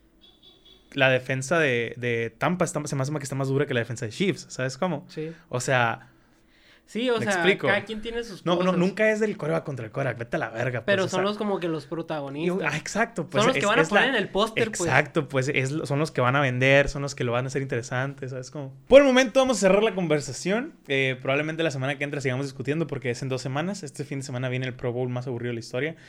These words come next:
Speaker 1: y eso es mucho que decir.
Speaker 2: Que sí, de por sí es aburrido.
Speaker 1: Por eso, por eso te digo. Eh,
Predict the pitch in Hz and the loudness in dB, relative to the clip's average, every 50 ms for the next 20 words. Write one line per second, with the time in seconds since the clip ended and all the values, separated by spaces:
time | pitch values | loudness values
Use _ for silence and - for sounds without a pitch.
0 | - - - - - 120 117 127 127 123 127 123 123 127 143 147 151 139 - 151 | -20 -20 -18 -8 -6 -4 -2 -2 -2 -2 -2 -2 -2 0 0 0 0 0 0 -2
1 | 135 - - 127 123 123 123 123 - 127 127 131 123 - - 156 190 233 - - | -4 0 2 2 4 4 2 0 -4 -4 -2 -4 -2 0 2 2 4 4 2 -2
2 | - - - 196 196 175 - - 175 170 165 165 156 147 139 147 143 151 156 147 | -10 -8 -6 -4 -4 -4 -4 -4 -2 -2 -2 -6 -10 -14 -12 -14 -14 -12 -12 -12
3 | 143 139 135 135 135 135 131 120 113 107 - 131 123 - - - - - 117 113 | -12 -14 -14 -16 -14 -6 -6 -6 -4 -4 -6 -8 -10 -10 -12 -20 -14 -14 -12 -10
4 | 123 123 - 123 117 139 185 196 180 180 - - - - 131 123 127 127 123 123 | -10 -8 -4 -2 2 4 4 2 2 -2 -6 -14 -10 -4 0 0 2 2 2 2
5 | 123 120 120 117 117 113 113 110 | 2 0 0 -2 -4 -6 -8 -12